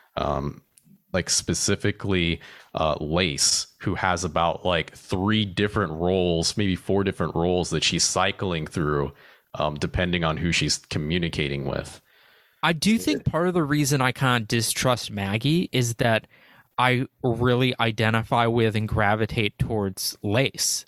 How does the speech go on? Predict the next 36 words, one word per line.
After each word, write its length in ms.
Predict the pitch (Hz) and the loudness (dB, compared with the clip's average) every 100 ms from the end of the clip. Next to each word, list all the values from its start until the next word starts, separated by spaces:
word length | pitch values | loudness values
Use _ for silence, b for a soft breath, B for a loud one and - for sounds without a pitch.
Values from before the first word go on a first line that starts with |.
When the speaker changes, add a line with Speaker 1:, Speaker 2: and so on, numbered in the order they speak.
| _ | _
Speaker 2:
Like, 220 | 117 110 - B B B | -2 -2 -6 B B B
I 100 | - | -2
actually 240 | 143 - 180 | 0 2 0
think 200 | - 156 | 2 0
she's 240 | - 139 | 2 2
a 60 | 120 | 4
much 300 | 110 120 - | 2 0 2
more 180 | 117 101 | 0 2
interesting 600 | 117 120 117 98 - 85 | 0 0 -2 -2 -2 -4
character. 680 | - 110 92 - - - - _ _ _ _ _ _ _ _ - | -2 -2 -4 -6 -8 -8 -18 _ _ _ _ _ _ _ _ -2
Speaker 1:
Lace 380 | 107 123 123 - | 2 4 2 2
is 160 | 98 | 2
a 80 | 90 | 2
more 260 | 80 78 76 | 2 2 2
interesting 480 | 78 - 78 82 76 | 0 0 -2 -2 -2
character. 640 | 85 78 - 78 71 73 - | 0 -2 -2 -2 -2 -4 -4
Um, 400 | 90 82 80 78 - _ _ _ | -2 0 -2 -6 -14 _ _ _
th-, 120 | 107 98 | -6 -6
that's, 480 | 107 113 - - - - b b _ _ | -4 -4 0 -2 -2 -8 b b _ _
is 160 | 120 117 | -2 2
this 140 | 131 | 0
the 120 | 135 127 | 0 -2
time 280 | - 107 | 2 2
where 80 | 117 | 2
we 160 | 110 104 | 2 0
argue 520 | 87 90 90 107 104 | 0 0 0 0 2
who, 240 | 98 95 92 | 2 0 -2
who 340 | - 101 95 | -2 0 0
is 120 | 92 | 0
the 100 | - | 0
real 260 | 82 82 82 | 0 2 2
main 240 | 82 82 | 2 0
character, 540 | - 80 80 - 87 87 | 0 -2 0 0 0 0
Maggie 420 | 82 78 - 85 | 0 -2 -2 -2
or 120 | 80 | 0
Lace? 560 | 78 78 80 - - | 0 0 0 0 -2